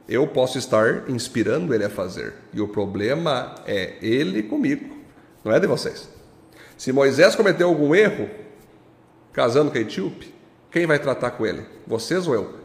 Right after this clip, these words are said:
Sou eu que trato com Moisés. Então vocês estão cometendo uma loucura. Jamais tentem se levantar contra aqueles que eu aprovo,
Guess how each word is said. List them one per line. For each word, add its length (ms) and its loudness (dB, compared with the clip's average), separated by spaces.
Sou 260 -2
eu 160 2
que 80 -2
trato 280 -2
com 100 -12
Moisés. 540 -12
Então 260 0
vocês 140 -2
estão 120 0
cometendo 280 0
uma 120 2
loucura. 1000 2
Jamais 1200 -2
tentem 580 0
se 180 -10
levantar 960 0
contra 280 0
aqueles 500 -2
que 260 -4
eu 220 2
aprovo, 400 -4